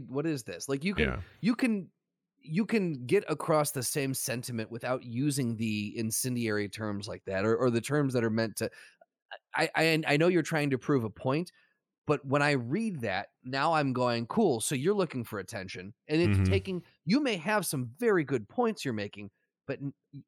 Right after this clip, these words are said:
Speaker 1: all, what you've done now is poison the well for me, 'cause I'm like, "Cool, so you're trying to do this giant showing and get your fifteen minutes of fame on social media. You wanna be, you want your fifteen minute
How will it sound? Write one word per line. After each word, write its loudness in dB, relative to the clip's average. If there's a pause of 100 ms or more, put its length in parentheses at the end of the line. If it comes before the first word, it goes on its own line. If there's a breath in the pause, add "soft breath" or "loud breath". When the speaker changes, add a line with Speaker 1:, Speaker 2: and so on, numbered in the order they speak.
(120)
Speaker 1:
all, 4
what 0
you've 0
done 4
now 4
is 0
poison 2
the 0
well 2
for -8
me, -10
'cause -10
I'm -2
like, -2
"Cool, 2
so -2
you're 2
trying -2
to -4
do -2
this -8
giant -4 (360)
showing 2 (320)
and 0
get 0
your 2
fifteen -4
minutes -6
of -8
fame -6 (500)
on 2
social 0
media. -4 (580)
You -2
wanna -2
be, -6
you -6
want 0
your 2
fifteen -2
minute 0